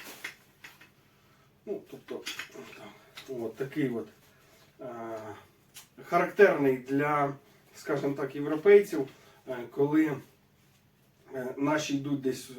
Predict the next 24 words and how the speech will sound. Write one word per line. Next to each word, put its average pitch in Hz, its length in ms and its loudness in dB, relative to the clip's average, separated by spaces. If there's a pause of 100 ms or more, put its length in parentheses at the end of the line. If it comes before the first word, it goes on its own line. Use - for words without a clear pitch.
ну, 135 260 0
отак, - 320 2
або 127 200 -8
тут - 340 -14
трішки, 208 440 -2
ну, 147 120 -2
я 143 200 4
який 117 220 -8
бачив, 110 440 -10
да? 135 180 -10 (380)
От, 131 320 0
а - 100 -6
тут, 151 240 -4
бачите, 143 680 2
дуже 151 380 0
великий, 143 600 2 (440)
е, 113 220 -12 (180)
ну, 143 140 0
скажімо, 135 400 0
цей 139 200 4
загиб. 143 480 0 (1120)
От. - 260 -10 (2750)
Прекрасно. 135 840 -4 (1120)
Прекрасно. 135 680 -4